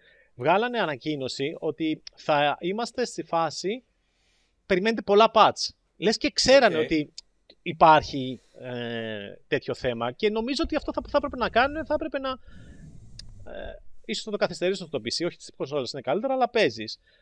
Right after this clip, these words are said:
Speaker 1: Απλά βλέπω εγώ, ρε παιδί μου, μία, ε, πώς να το πω, ε, μια, ένα pattern, όλα τα παιχνίδια που είναι μόνο next gen, στο P C έχουνε θέμα, και προφανώς κάτι αντίστοιχο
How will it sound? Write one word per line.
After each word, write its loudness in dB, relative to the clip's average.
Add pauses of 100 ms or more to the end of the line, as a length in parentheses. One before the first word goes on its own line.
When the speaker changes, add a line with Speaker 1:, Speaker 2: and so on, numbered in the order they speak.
Speaker 1:
Απλά 4
βλέπω 4
εγώ, 4
ρε 4
παιδί 2
μου, -4
μία, 2 (200)
ε, -2 (340)
πώς -8
να -8
το -4
πω, 0
ε, -14
μια, -2 (460)
ένα -2
pattern, 4 (880)
όλα 6
τα 0
παιχνίδια -2
που -6
είναι -4
μόνο -4
next -6
gen, 0 (1200)
στο -4
P -4
C 0
έχουνε 0
θέμα, -2
και 0
προφανώς -4
κάτι -4
αντίστοιχο -2